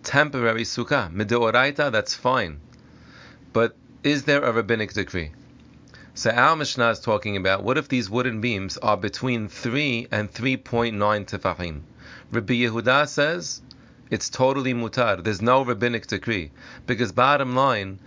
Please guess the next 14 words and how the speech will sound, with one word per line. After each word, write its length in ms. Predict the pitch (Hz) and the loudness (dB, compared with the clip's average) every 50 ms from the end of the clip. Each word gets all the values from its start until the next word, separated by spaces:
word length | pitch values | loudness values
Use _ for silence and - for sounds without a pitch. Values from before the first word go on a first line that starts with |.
| - - - - | -20 -20 -18 -4
they're 180 | - 127 120 117 | 0 2 4 4
not 300 | 110 123 131 135 139 120 | 6 6 4 4 4 0
four 200 | - - 147 139 | -2 0 0 0
tefachim 560 | 135 - 117 107 120 110 104 - 113 107 107 | 0 0 -2 0 0 0 0 0 -4 -2 -2
wide. 340 | 113 131 123 92 80 - - - - - - - - | 0 0 0 -2 -4 -8 -14 -20 -20 -20 -20 -14 -8
So 200 | - - 120 113 | -4 -2 0 2
they're 180 | 110 113 110 | 2 2 4
not 260 | 107 120 127 143 139 | 6 6 6 4 4
the 60 | 117 117 | 2 -2
shi'ur 680 | - - - 117 110 120 135 147 139 113 101 - - - | -2 -2 -2 -2 -2 0 0 0 0 0 -2 -4 -4 -2
of 120 | 113 101 | -2 -2
a 60 | 107 | 0
makom 400 | 110 107 101 - - 131 123 110 | 2 0 0 2 0 -2 -2 0
hashuv. 540 | - 120 107 95 - 143 135 110 104 92 - | 0 -2 -2 0 -2 -2 -2 -2 -4 -6 -12